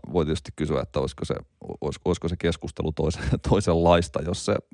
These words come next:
jos se olisi puhtaammin siirretty vaan ikään kuin eduskuntavaalien ja tällaisen parlamentaarisen puoluepolitiikan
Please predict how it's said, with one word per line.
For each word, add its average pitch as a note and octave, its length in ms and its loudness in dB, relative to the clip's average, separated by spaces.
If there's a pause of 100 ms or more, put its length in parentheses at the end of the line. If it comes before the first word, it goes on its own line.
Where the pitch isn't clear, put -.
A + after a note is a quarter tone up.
(520)
jos E2 200 -2
se - 100 -4
olisi - 180 -6
puhtaammin D2+ 480 -4
siirretty D2 560 -4
vaan C#2+ 220 -4
ikään F2 280 -6
kuin D#2 140 0
eduskuntavaalien D#2+ 840 -2
ja D#2 60 -6
tällaisen D2 420 -6
parlamentaarisen - 800 -2
puoluepolitiikan C#2+ 800 -2